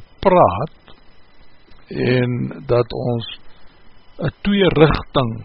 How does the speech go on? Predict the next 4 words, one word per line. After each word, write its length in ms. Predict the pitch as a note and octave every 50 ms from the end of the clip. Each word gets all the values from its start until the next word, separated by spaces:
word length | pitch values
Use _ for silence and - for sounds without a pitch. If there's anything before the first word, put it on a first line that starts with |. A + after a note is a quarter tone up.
| - - - - - - - - - - - - -
gesprek 640 | - - B2 B2+ B2 - - - - D3+ C#3 C3 B2+ -
het. 220 | B2+ G2 - - - - - - - - - - - - - - - - - - - - - - - _ - - _ _ _ _ -
En 560 | - B2+ B2 A#2+ B2 B2 A#2+ A#2+ A#2+ - - - -
dan 260 | - B2+ A#2 A#2+ C3+